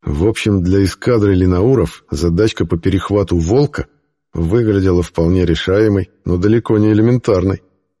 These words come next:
И Виктор был уверен, что засидевшиеся без дела командиры лягушек и кузнечиков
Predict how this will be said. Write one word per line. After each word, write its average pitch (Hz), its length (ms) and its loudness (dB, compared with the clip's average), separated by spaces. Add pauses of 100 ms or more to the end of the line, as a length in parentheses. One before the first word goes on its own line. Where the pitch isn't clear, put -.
(460)
И 82 120 0
Виктор 95 320 0
был 92 180 0
уверен, 95 400 2
что 87 220 -2
засидевшиеся 95 800 -2
без 87 220 0
дела 110 260 0
командиры 107 560 0
лягушек 95 560 0
и 90 40 0
кузнечиков 90 760 -2